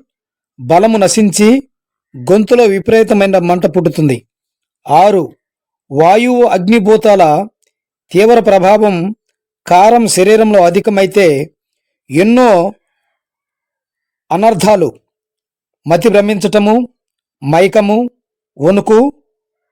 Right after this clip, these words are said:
పగలగొట్టినట్టుంటం, నొప్పులు, పాదములు, చేతులు, వెన్నుపూస, మెడ, నడుము మొదలగైన భాగాల్లో తీవ్రమైన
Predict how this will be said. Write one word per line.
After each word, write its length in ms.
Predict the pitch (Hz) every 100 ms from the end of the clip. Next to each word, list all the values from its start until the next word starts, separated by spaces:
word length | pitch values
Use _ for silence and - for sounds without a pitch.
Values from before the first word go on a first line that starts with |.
| -
పగలగొట్టినట్టుంటం, 1160 | 185 220 208 214 214 208 196 196 175 214 240 - _ _ _ 156
నొప్పులు, 600 | 185 190 220 214 262 - _ _ _ _ -
పాదములు, 680 | 160 190 202 202 214 262 - _ _ _
చేతులు, 640 | - 202 214 208 208 262 254 _ _ _
వెన్నుపూస, 600 | 127 180 220 - 208 190 214 240 240 _ _ _
మెడ, 280 | 135 175 190 208 240 254 _ _ -
నడుము 540 | 147 202 202 208 277 - _ _ _ _ -
మొదలగైన 540 | 165 196 233 226 208
భాగాల్లో 760 | 170 190 220 226 214 175 170 202 _ _ _
తీవ్రమైన 600 | 180 226 247 233 220 208